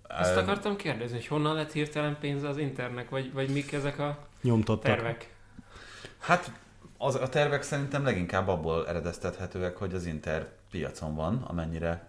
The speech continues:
Speaker 2: tudom, vagy amennyire hallom. Továbbra sem engedi a kínai állam azt, hogy
Speaker 1: Ha.
Speaker 2: kínai cégek költsenek, és, ö, az Inter iránt elég élénk az érdeklődés, miután azért azt nem
Speaker 3: Van
Speaker 2: lehet
Speaker 3: valami jó
Speaker 2: elvitatni.
Speaker 3: szaudi befektető?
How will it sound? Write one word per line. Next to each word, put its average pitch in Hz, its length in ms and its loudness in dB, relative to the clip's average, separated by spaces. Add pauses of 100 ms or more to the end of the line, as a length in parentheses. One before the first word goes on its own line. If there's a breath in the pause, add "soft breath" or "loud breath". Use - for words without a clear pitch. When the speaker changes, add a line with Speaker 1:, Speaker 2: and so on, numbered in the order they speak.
Speaker 2:
tudom, 92 280 -4
vagy 90 120 0
amennyire 82 340 0
hallom. 90 360 2
Továbbra 85 340 6
sem 87 240 2
engedi 80 400 -2
a 76 80 0
kínai 78 360 -2
állam 76 320 2
azt, 76 220 -4
hogy 78 160 -4 (100)
Speaker 1:
Ha. 120 100 0 (440 loud breath)
Speaker 2:
kínai 90 320 0
cégek 80 640 -2 (160 soft breath)
költsenek, 101 720 0 (120)
és, 92 380 -2
ö, 98 200 8
az 101 120 6
Inter 110 220 4
iránt 98 260 4
elég 82 420 2
élénk 80 320 -2
az 78 100 -4
érdeklődés, 85 800 -2 (280 loud breath)
miután 98 340 4
azért 101 340 2
azt 123 160 4
nem - 100 6
Speaker 3:
Van 139 80 12
Speaker 2:
lehet 135 160 12
Speaker 3:
valami 143 180 12
jó 151 80 12
Speaker 2:
elvitatni. 143 220 12
Speaker 3:
szaudi 123 180 10
befektető? 127 640 6